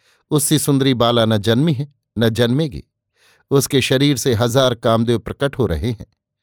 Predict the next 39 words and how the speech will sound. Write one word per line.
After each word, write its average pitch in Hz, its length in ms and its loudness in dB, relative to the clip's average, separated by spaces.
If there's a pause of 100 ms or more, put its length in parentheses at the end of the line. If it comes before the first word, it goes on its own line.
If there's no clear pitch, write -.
(420)
जैसे 123 280 0
वसंत 120 460 0
में 123 160 0
पुराने 117 380 0
पत्ते 110 360 -4
झड़कर 123 440 -2 (420)
नई 135 220 2
कोपल 120 380 0
फूटने 147 480 -2
से 85 220 -6 (420)
वृक्ष 135 320 -2
की 131 200 -2
शोभा 110 360 0
होती 139 360 0
है, 117 140 -2 (420)
वैसे 143 300 2
ही 135 120 2
बचपन 123 440 0
के 113 140 -4
जाने 131 340 0
और 117 220 2 (360)
यौवन 131 420 2
के 117 160 0
आने 127 240 2
से 123 140 -4
उसकी 107 300 -4
शोभा 87 360 -4
हो 87 180 -2
रही 113 240 -2
है।" 62 120 -14 (1000)
अजी 117 220 2
महाराज, 110 420 2 (540)
जैसे 139 260 0
बरसात 123 500 0
में 127 100 0
नदी 123 280 0
उमड़ 123 280 2
उमड़ 127 240 2
कर - 220 -8